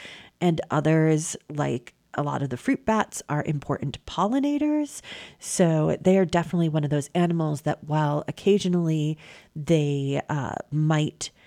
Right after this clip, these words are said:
do a little bit of damage, that they might, um, occasionally get into your house and cause you to have a panic attack a little bit,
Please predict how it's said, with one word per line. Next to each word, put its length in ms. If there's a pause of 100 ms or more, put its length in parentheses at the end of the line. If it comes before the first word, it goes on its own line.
(300)
do 600 (160)
a 80
little 320
bit 160
of 120
damage, 840
that 180
they 140
might, 440 (420)
um, 340
occasionally 1000 (220)
get 120
into 280
your 80
house 400
and 140
cause 300
you 180
to 320
have 580 (300)
a 60
panic 300
attack 460
a 60
little 200
bit, 340